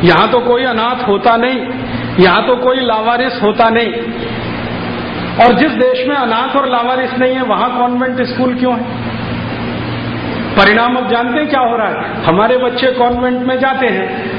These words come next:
तो उनको तो अंग्रेजी परंपरा से मदर फादर ही सिखाया जाता है कि देखो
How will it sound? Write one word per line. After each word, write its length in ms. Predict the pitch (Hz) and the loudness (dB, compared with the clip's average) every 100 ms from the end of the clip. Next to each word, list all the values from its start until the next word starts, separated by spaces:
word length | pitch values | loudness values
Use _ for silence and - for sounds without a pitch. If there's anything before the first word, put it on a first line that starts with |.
| - | 6
तो 220 | 247 254 | 6 6
उनको 180 | 247 269 | 4 2
तो 180 | 262 | 4
अंग्रेजी 640 | 277 277 226 233 254 247 277 | 2 2 0 2 0 0 0
परंपरा 540 | - 240 240 247 247 | 2 2 2 2 0
से 160 | 247 269 | 0 0
मदर 340 | 233 233 254 | 0 0 0
फादर 420 | 247 240 240 262 | 2 2 2 0
ही 160 | 233 277 | -2 -2
सिखाया 460 | 294 226 269 277 | -2 0 0 2
जाता 280 | 269 247 247 | 0 -2 -2
है 240 | 202 - - - - - - - - - - - - - | -4 -6 -8 -8 -6 -6 -6 -6 -6 -6 -6 -6 -8 -2
कि 80 | 196 | 2
देखो 580 | 190 202 240 233 233 | 4 4 2 2 -2